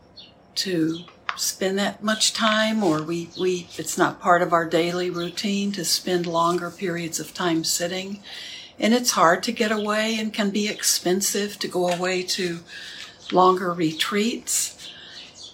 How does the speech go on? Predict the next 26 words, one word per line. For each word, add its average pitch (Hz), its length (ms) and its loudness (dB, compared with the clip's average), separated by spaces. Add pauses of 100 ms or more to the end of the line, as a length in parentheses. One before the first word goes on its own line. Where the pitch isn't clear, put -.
(280)
But 175 320 8
everything 208 500 2
I 185 120 0
keep 208 300 -2
reading, 220 560 2
teachers 208 540 0
who 185 360 0 (1080)
are 175 200 4
helping 226 500 4
students 214 560 0
develop 185 540 2
that 175 260 0
ability 190 560 0
to 165 380 -4 (800)
find 180 360 4
more 196 320 4
tranquility, 196 1000 2
more 185 480 2
stability 202 920 0
in 185 120 -2
their 180 120 0
meditations, 196 1000 0
they're 196 220 -2
always 240 480 4
talking 233 480 2
about 165 460 2